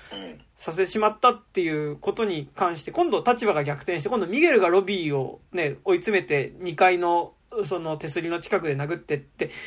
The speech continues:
Speaker 2: これで、あと一発入れたら、多分、同じ目にロビーを合わせられるけど、それをするのかっていうところで、やっぱこう、手を止めてさ、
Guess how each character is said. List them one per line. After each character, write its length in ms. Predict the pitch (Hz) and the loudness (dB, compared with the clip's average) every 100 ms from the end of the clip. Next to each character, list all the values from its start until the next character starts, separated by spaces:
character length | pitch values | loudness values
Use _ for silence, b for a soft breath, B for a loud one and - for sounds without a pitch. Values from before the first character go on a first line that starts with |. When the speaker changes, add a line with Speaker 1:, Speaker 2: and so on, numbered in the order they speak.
| B B _ | B B _
Speaker 2:
こ 140 | - 320 | 0 4
れ 100 | 339 | 4
で、 240 | 339 330 - | 2 -2 4
あ 120 | 311 | 4
と 100 | 311 | 4
一 200 | 233 220 | -6 -2
発 320 | - 254 262 - | -2 -2 -4 -4
入 120 | 208 | -2
れ 100 | 285 | -2
た 180 | 294 349 | 4 6
ら、 460 | 277 254 247 196 - _ _ _ _ _ _ _ _ | 8 6 6 4 -4 _ _ _ _ _ _ _ _
多 100 | - | 0
分、 300 | 233 170 147 - _ _ _ - | 2 0 -6 -14 _ _ _ 0
同 300 | 254 294 302 | 4 6 4
じ 140 | 285 | 4
目 120 | 294 | 2
に 120 | 254 | 4
ロ 140 | 208 220 | 8 8
ビ 120 | 202 | 6
ー 80 | 175 | 4
を 60 | |
合 80 | 156 | 4
わ 100 | 175 | 4
せ 160 | 196 226 | 4 4
ら 80 | 226 | 6
れ 80 | |
る 100 | 233 | 4
け 80 | 220 | 2
ど、 80 | 156 | -2
そ 140 | 147 | -2
れ 60 | 277 | -2
を 20 | |
す 220 | 285 - | -2 -2
る 100 | 277 | 0
の 140 | 403 415 | 2 2
か 100 | 269 | 0
っ 80 | - | 0
て 140 | 233 | 2
い 20 | |
う 60 | 208 | 4
と 80 | 247 | 4
こ 80 | |
ろ 60 | 277 | 2
で、 40 | |
や 40 | 233 | 2
っ 40 | |
ぱ 60 | - | 0
こ 120 | - | -10
う、 20 | |
手 140 | - 147 | -8 -8
を 120 | 143 | -8
止 200 | - 170 | -8 -8
め 60 | |
て 140 | 233 170 | -6 -4
さ、 240 | 156 131 | -4 -6